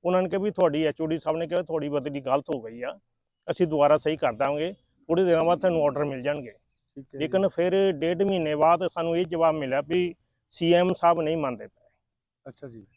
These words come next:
Speaker 1: ਫਿਰ ਇਹ ਵੀ ਨਾਲ ਕਿਹਾ ਗਿਆ ਵੀ ਤੁਹਾਡੀ ਜਗ੍ਹਾ ਜੇ ਤੁਹਾਡੀ ਕਪੂਰਥਲੇ ਤੋਂ ਬਦਲੀ ਜਲੰਧਰ ਕਰ ਦਿੱਤੀ ਜਾਂਦੀ ਆ,
Speaker 2: ਜੀ, ਜੀ।
Speaker 1: ਤਾਂ ਉੱਥੇ ਬੰਦਾ ਕੌਣ ਜੁਆਇਨ ਕਰੇਗਾ?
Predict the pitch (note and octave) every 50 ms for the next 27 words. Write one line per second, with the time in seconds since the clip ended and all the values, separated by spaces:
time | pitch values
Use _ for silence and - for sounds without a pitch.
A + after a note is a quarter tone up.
0 | _ _ - F3 F#3 F3+ F#3 F3 F#3 G3 A3+ F#3+ G3+ F#3+ F3+ E3 - F#3 F3+ F3+
1 | F#3 F#3 F#3 F3+ F#3 G3+ G#3 G3+ - - G#3+ G#3 F#3+ D3+ D#3 D3+ D3+ E3 E3 F3+
2 | F#3 F#3 D3+ E3 E3 D#3+ - - D#3 D#3+ D3+ D3 D#3+ - - C#3 D3 D3 C#3+ -
3 | - E3+ E3+ D#3+ D#3 F3 E3 C#3+ C#3+ C#3+ C3+ C#3+ D3+ E3 D#3+ C#3+ _ _ - C#3+
4 | C#3 D3+ E3+ D#3 D3 - - C#3 B2 B2 C#3+ B2 - D#3+ C#3+ C#3+ C3+ B2 G#2+ A#2
5 | A#2+ B2 A2+ A2+ - _ _ _ B2 C3 C3 B2 A#2+ A2+ _ _ _ _ _ _
6 | _ - F3 F3+ F#3 G3 G3 F#3+ - _ _ _ _ _ _ _ _ _ G3 G3
7 | G#3+ _ - A#3+ G#3+ F3+ F3 E3 F3+ E3+ - D#3 D#3 D#3 C#3+ D3 D3 C#3 C3+ A#2+
8 | B2 A#2 A2 A2+ A2 A2+ -